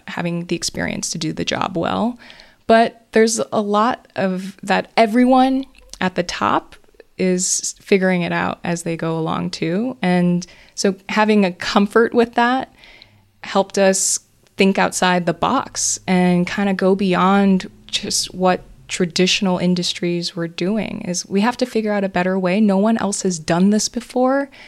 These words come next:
And so there's no roadmap. And that is how we've, um, been able to do weird things like invent the Energy Score, um,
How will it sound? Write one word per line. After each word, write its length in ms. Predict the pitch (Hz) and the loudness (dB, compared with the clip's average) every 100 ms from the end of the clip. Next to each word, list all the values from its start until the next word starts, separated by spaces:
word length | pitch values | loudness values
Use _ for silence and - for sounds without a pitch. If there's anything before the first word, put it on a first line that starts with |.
| - - | -20 -6
And 160 | - 202 | 0 2
so 100 | 233 | 4
there's 180 | 254 220 | 4 4
no 220 | 208 233 | 4 4
roadmap. 600 | 185 160 165 52 - - - - - - _ 190 | 2 0 -2 -4 -6 -12 -20 -20 -20 -20 _ 2
And 480 | 190 185 185 180 180 | 4 4 2 0 -2
that 400 | - 196 214 - _ | 0 2 0 -4 _
is 420 | 196 185 180 - - - | -2 0 0 -4 -8 -6
how 340 | 180 175 175 | -2 0 2
we've, 640 | 175 170 170 170 170 - - | 0 -2 -4 -4 -8 -16 -12
um, 360 | 175 165 170 175 | -8 -8 -8 -6
been 160 | 175 | -4
able 200 | 175 175 175 | -4 -4 -8
to 300 | 170 165 160 _ - | -6 -8 -10 _ -8
do 580 | 175 175 175 175 175 - | -4 -2 -2 -4 -6 -10
weird 440 | 170 170 196 202 196 | -6 0 2 2 4
things 280 | 226 220 | 2 4
like 300 | 190 180 180 | 4 2 0
invent 580 | - - 202 180 180 190 - - | -4 2 4 4 4 2 0 2
the 120 | 196 | 2
Energy 380 | 208 254 202 190 | 4 2 0 -2
Score, 540 | - 175 175 175 170 | 0 0 2 2 0
um, 480 | - 170 160 160 165 | -2 -4 -4 -4 -8